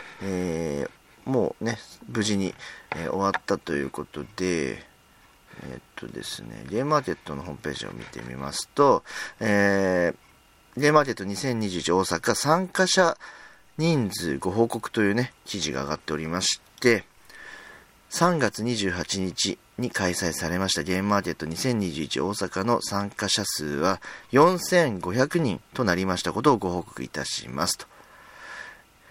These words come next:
昨年は新型コロナウイルスの影響により開催中止となったため、二年ぶりの大阪開催となりました。天気予報では朝から降水確率九十パーセントとなっていましたが、当日は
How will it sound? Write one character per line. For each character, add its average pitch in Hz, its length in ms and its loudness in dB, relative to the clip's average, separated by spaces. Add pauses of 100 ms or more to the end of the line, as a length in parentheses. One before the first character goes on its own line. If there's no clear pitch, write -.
(100)
昨 131 180 2
年 131 140 8
は 127 80 4
新 139 220 -2
型 131 180 0
コ 131 80 -4
ロ 131 80 2
ナ 127 140 4
ウ 127 40 6
イ 127 40 8
ル 110 80 6
ス - 100 -4
の 95 80 2
影 95 140 4
響 98 160 2
に 92 80 0
よ 92 100 4
り 113 100 4
開 127 220 4
催 139 240 4
中 131 220 2
止 - 120 2
と 131 80 2
な 123 160 2
っ - 60 -16
た 78 140 -2
た 78 160 -4
め、 92 100 0
二 87 160 -2
年 147 220 2
ぶ 165 100 4
り 156 80 2
の 101 120 2
大 98 80 2
阪 87 200 -6
開 85 220 -2
催 78 160 -2
と 95 100 -6
な 73 140 -2
り 90 100 -4
ま 95 100 -4
し - 100 0
た。 - 140 -8 (720)
天 180 180 4
気 185 60 4
予 196 60 8
報 175 100 8
で 143 80 8
は 165 180 6
朝 143 200 -4
か 127 100 -2
ら 120 80 0
降 127 180 -2
水 131 160 -4
確 123 200 -2
率 - 240 -2
九 151 200 4
十 160 140 6
パ 151 260 4
ー - 40 -2
セ 147 100 0
ン 139 60 -2
ト - 100 -6
と 92 80 -6
な 95 100 4
っ - 40 -2
て 87 120 -6
い 80 40 -2
ま 87 120 0
し - 60 -2
た 78 140 -2
が、 73 120 -2
当 101 200 0
日 98 220 0
は 135 180 4